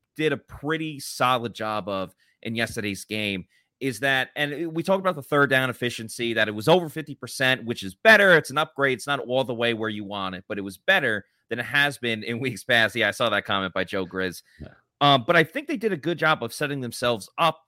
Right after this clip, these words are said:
Speaker 1: for the most part with, you know, getting those six or seven yards on first down with a, you know, a short pass to Cade Otton or Rachaad White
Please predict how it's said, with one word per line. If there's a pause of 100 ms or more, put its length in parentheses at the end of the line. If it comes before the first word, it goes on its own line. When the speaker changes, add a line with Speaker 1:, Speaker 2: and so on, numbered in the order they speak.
(180)
Speaker 1:
for
the
most
part
with, (500)
you
know,
getting
those
six
or
seven
yards
on
first
down
with
a, (160)
you
know,
a
short
pass
to
Cade
Otton
or
Rachaad
White